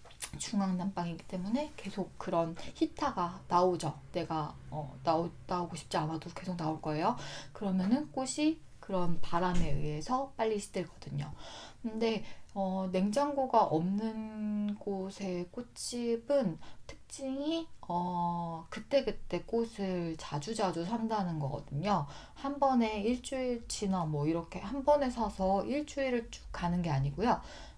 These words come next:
어, 일주일에 한 두 번, 세 번 정도 그 사이클에 따라서 그 샵의 판매량과 이런 거에 따라서 아니면 레슨이나 이런 거에 맞춰가지고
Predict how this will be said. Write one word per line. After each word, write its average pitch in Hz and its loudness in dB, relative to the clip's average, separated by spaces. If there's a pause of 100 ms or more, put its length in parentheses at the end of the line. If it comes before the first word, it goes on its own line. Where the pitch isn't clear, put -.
어, 165 -6
일주일에 220 -2
한 233 0
두 190 -4
번, 190 0 (180)
세 - -8
번 190 0
정도 175 2 (1040)
그 165 0 (380)
사이클에 240 0
따라서 180 0
그 - -10
샵의 185 0 (320)
판매량과 254 2
이런 165 -2
거에 156 0
따라서 214 -2
아니면 165 -4
레슨이나 156 -2
이런 147 -2
거에 160 -2
맞춰가지고 180 2